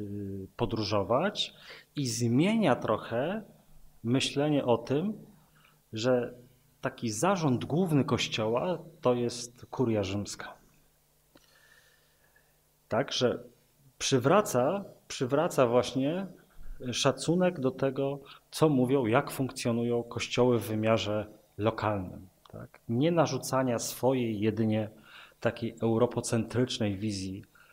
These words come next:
kościoła czy liturgii. E, i, i prze-, i coraz bardziej dostrzega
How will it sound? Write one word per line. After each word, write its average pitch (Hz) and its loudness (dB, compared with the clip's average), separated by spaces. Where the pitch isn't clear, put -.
kościoła 110 -4
czy 110 -10
liturgii. 101 -8
E, 113 0
i, 127 -4
i 143 -4
prze-, - -2
i 139 -4
coraz 123 -2
bardziej 160 0
dostrzega 120 -2